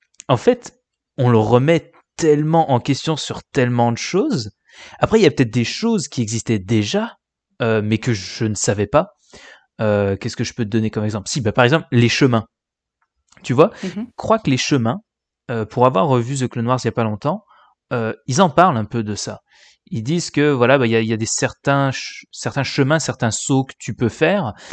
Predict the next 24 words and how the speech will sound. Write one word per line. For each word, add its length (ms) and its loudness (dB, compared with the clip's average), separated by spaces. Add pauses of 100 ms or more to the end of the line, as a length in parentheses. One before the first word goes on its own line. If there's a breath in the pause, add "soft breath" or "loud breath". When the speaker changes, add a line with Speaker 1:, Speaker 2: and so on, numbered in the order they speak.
(140 loud breath)
Speaker 1:
mais 300 2
j'ai 180 -2
jamais 380 -2
l'impression 680 -4
que 100 -8
ça 160 -2
a 40 4
été 680 -2 (520)
détaillé 640 0
quelque 240 -2
part, 300 0
mais 120 0
peut-être 280 -6
que 80 -2
je 80 -6
me 80 -2
trompe 200 -8
parce 140 -14
que 100 -14
je 140 -14
suis 220 -12
<laughs> 0 -
loin 420 0
de 60 -4